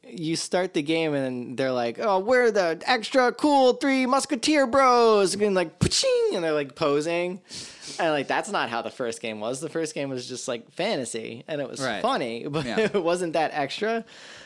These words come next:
Speaker 1: So I'm still kinda waiting for that shoe to drop.
Speaker 2: Okay.
Speaker 1: 'Cause, uh, I feel like it's coming. But
Speaker 2: Okay.
Speaker 1: we'll see. We'll see. Who knows? Those games are good, though. They're good jobs.
Speaker 2: So, Birdie told me.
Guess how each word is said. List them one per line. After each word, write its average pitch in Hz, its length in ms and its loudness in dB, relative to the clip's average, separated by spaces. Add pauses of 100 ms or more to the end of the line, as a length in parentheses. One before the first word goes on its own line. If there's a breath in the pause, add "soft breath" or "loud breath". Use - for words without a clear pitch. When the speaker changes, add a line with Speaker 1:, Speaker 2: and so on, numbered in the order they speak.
Speaker 1:
So 143 380 -2
I'm 147 140 -8
still 214 220 -6
kinda 196 220 -2
waiting 143 240 -2
for 131 180 -4
that 123 180 -2
shoe 127 280 -4
to 123 100 -6
drop. 110 420 -4 (560 loud breath)
Speaker 2:
Okay. 135 280 -4
Speaker 1:
'Cause, 120 420 -2
uh, 113 340 -4
I 110 60 -8
feel 190 160 -10
like 185 140 -8
it's - 120 -16
coming. 117 400 -10 (280)
But 135 120 -2
Speaker 2:
Okay. 156 120 -2
Speaker 1:
we'll 160 100 -2
see. 254 280 -8 (120)
We'll 147 140 -6
see. 190 320 -6 (100)
Who 190 140 -4
knows? 170 460 -2 (640 soft breath)
Those 160 180 -6
games 165 200 -4
are 147 60 -4
good, 127 220 -6
though. 110 280 -6
They're 135 120 -12
good 139 220 -4
jobs. 131 500 -6 (420 soft breath)
Speaker 2:
So, 131 640 0 (1400)
Birdie 185 320 2
told 113 320 -4
me. 104 180 -4